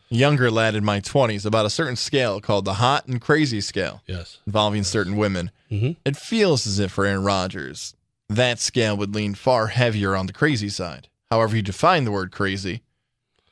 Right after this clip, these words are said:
Speaker 1: if you're dating women who are
Speaker 2: Oh, you mean for him personally? How crazy is he or, or the women he dates?
Speaker 1: I mean, if you're dating a woman who's named after a color, that's a bad start.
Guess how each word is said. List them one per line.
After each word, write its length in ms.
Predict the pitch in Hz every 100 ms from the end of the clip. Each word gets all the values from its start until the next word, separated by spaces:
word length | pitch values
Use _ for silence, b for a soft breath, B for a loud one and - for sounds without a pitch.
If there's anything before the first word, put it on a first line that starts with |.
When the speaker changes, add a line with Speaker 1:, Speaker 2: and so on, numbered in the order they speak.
| _
Speaker 1:
if 140 | 101
you're 100 | 107
dating 360 | 101 120 110 107
women 220 | 120 113
who 140 | 107 104
are 80 | 147
Speaker 2:
Oh, 60 |
you 120 | 156
mean 160 | 165 156
for 100 | 139
him 160 | 151 131
personally? 500 | 139 143 165 165 165
How 120 | 135
crazy 340 | - 139 123
is 80 | 117
he 260 | 127 143 160
or, 240 | 139 123
or 180 | 123 123
the 80 | 117
women 220 | 123 120
he 80 | 113
dates? 360 | 107 104 92 180
Speaker 1:
I 40 |
mean, 140 | 190
if 100 | 175
you're 120 | 214 185
dating 320 | 190 185 170
a 40 |
woman 320 | 147 165 143
who's 180 | 120 113
named 180 | 123 117
after 280 | 110 104 101
a 60 | 92
color, 360 | 156 151 101
that's 180 | 98 101
a 40 | 95
bad 260 | 101 92
start. 400 | - - 87 151